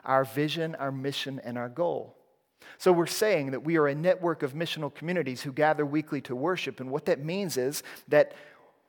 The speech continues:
we're gonna be a network of missional communities that have more of a citywide presence.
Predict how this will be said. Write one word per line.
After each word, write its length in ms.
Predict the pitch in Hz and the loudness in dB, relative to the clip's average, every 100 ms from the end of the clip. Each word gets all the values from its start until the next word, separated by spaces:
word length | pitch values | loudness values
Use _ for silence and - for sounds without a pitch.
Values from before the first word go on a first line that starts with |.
| _ _ | _ _
we're 120 | 165 | 0
gonna 160 | 170 170 | 4 4
be 140 | 147 | 4
a 40 | 147 | 4
network 540 | 147 170 196 196 185 | 6 6 8 4 4
of 100 | 147 | -2
missional 560 | 139 165 - 165 143 135 | 0 -2 -2 0 0 -2
communities 680 | - 139 185 202 135 135 127 | -8 -2 0 0 0 -2 -2
that 100 | 135 | -4
have 300 | 170 151 - - - | 0 -2 -2 -18 -4
more 180 | 170 | 2
of 80 | 208 | 2
a 60 | 160 | 2
citywide 1040 | 147 - - 190 202 175 160 160 160 151 - | -2 -2 4 4 4 0 2 4 2 0 -10
presence. 800 | - 156 131 113 127 - - - | -8 -2 -2 -4 -14 -14 -12 -12